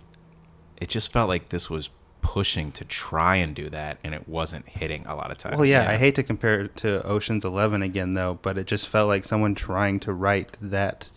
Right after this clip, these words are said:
Speaker 1: Dude, my favorite
Speaker 2: kind of
Speaker 1: joke in
Speaker 2: script.
Speaker 1: Ocean's Eleven is when he goes, So, we've got ten guys.
Speaker 3: Yeah.
Speaker 1: You
Speaker 3: He
Speaker 1: think we
Speaker 3: thinks
Speaker 1: need eleven?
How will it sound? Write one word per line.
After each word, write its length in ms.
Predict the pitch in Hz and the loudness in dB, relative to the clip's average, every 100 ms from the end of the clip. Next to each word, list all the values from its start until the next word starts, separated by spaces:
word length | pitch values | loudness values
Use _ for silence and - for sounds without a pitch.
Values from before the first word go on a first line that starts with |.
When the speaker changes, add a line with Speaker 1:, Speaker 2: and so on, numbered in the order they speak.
| - | -8
Speaker 1:
Dude, 180 | - 98 | -2 2
my 120 | 101 | 4
favorite 240 | 110 139 123 | 4 6 6
Speaker 2:
kind 100 | 113 | 6
of 20 | |
Speaker 1:
joke 200 | 113 107 | 6 6
in 60 | 101 | 6
Speaker 2:
script. 140 | - - | 6 4
Speaker 1:
Ocean's 160 | 87 | 0
Eleven 460 | 87 87 80 80 78 | 2 2 0 -4 -6
is 140 | 85 82 | -8 -2
when 100 | 82 | 0
he 80 | 80 | 0
goes, 420 | 80 80 76 - - - - - | 0 0 -2 -6 -10 -20 -20 -2
So, 460 | - 90 82 78 - | 4 6 6 2 -4
we've 140 | 82 | -2
got 200 | 95 80 | 0 0
ten 200 | - 85 | 0 -2
guys. 360 | 78 - - - | -2 -6 -8 -10
Speaker 3:
Yeah. 120 | - | -10
Speaker 1:
You 60 | - - _ - - | -10 -14 _ -16 -2
Speaker 3:
He 60 | 90 | 0
Speaker 1:
think 120 | 85 | 2
we 80 | 82 | 2
Speaker 3:
thinks 120 | 80 | 2
Speaker 1:
need 40 | |
eleven? 300 | 78 80 92 | 0 0 -2